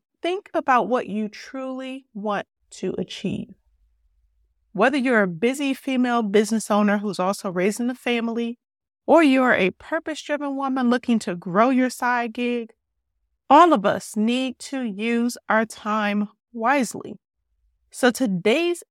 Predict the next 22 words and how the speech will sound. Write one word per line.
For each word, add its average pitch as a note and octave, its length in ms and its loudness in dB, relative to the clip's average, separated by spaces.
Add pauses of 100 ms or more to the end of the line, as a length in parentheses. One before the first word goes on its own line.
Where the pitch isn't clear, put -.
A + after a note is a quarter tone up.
episode - 800 -2
is G#3 280 -6 (440)
packed - 680 -6
with A3 320 -10 (160)
practical - 720 -2
tips - 520 -2 (540)
and A#3 160 2
relatable B3 680 2
examples G#3 1040 -4 (420)
that G4 100 0
are A4 60 -4
gonna F#4+ 220 -2
help C#4+ 340 -4
you D4 400 -2 (140)
level A#3+ 440 2
up F4 200 4
your C#4 180 4
journey B3+ 640 -2
using A#3 680 -4 (100)
A B3 320 0
I-powered B3 920 0
productivity. - 880 -4